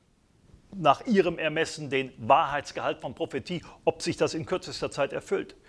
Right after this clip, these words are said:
Aber weißt du, in der Bibel gibt es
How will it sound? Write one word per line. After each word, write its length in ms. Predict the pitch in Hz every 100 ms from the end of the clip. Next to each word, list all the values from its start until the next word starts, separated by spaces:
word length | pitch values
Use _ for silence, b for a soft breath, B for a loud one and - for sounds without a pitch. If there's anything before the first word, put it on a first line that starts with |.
| B B B
Aber 160 | 170
weißt 260 | 175 190 -
du, 140 | 180 - B -
in 160 | 170
der 80 | 165
Bibel 340 | 147 208 185
gibt 240 | 151 160 127
es 340 | 151 - -